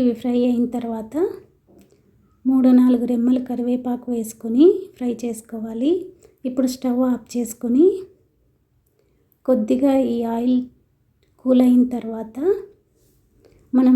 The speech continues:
ముందుగా రెడీ చేసి పెట్టుకున్న పండుమిర్చి పచ్చడి యాడ్ చేసుకోవాలి. ఇలా యాడ్ చేసుకున్న తర్వాత మనం ముందుగానే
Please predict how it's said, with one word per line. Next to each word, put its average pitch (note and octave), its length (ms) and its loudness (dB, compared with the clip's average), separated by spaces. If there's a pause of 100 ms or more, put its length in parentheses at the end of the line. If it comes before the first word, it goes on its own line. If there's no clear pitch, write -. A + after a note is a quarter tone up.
ముందుగా B3+ 360 4
రెడీ A#3+ 180 -2 (100)
చేసి A#3 280 -6
పెట్టుకున్న A#3+ 400 -4 (200)
పండుమిర్చి B3 520 2
పచ్చడి A#3 480 -2
యాడ్ B3 180 -2 (100)
చేసుకోవాలి. A#3 680 -2 (2750)
ఇలా B3+ 240 2
యాడ్ B3+ 240 -2
చేసుకున్న B3+ 380 0 (120)
తర్వాత A3+ 380 -6 (320)
మనం B3 120 4 (100)
ముందుగానే B3+ 580 2